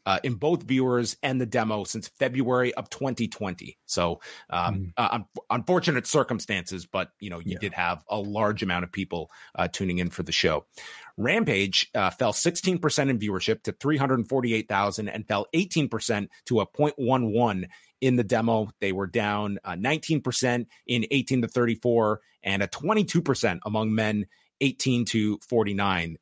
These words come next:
Speaker 1: And the one, the one area they did increase was women eighteen to thirty-four. So it was the men that, that dragged down that demo. But women eighteen to thirty-four, uh, they tuned in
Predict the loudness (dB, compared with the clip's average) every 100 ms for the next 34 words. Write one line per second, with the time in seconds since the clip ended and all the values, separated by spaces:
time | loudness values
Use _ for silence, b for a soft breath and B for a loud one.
0 | -6 -4 -2 -2 -4 -4 -2 0 0 0
1 | 2 0 0 -2 0 -2 0 0 2 2
2 | 2 0 0 -2 -2 -2 0 0 -2 0
3 | -2 -2 -6 0 0 0 -4 -12 _ 0
4 | 2 0 2 0 0 0 -2 -2 -2 -2
5 | -2 -2 -2 0 2 0 0 -6 -4 -4
6 | 0 0 0 -2 -2 -2 -4 -2 -4 -4
7 | -6 -10 -6 -4 0 -2 -2 -2 0 0
8 | 0 0 0 0 -2 B B B 0 2
9 | 0 0 0 2 0 -2